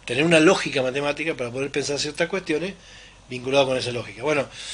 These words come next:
entonces a veces estamos, eh, estamos insertados en una, en una, mm, rutina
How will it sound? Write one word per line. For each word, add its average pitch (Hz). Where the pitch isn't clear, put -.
entonces 196
a 196
veces 233
estamos, 214
eh, 175
estamos 180
insertados 165
en 175
una, 160
en 135
una, 160
mm, 127
rutina 185